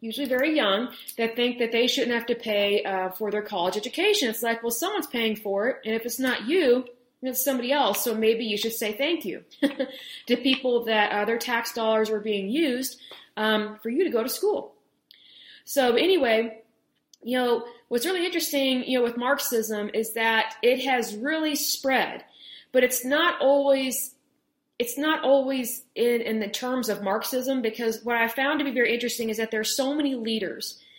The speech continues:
mostly bad leaders, that follow this, that, that they take communism, like,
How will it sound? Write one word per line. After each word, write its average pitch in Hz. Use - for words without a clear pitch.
mostly 233
bad 226
leaders, 190
that -
follow 240
this, 165
that, 226
that 233
they 226
take 330
communism, 208
like, 202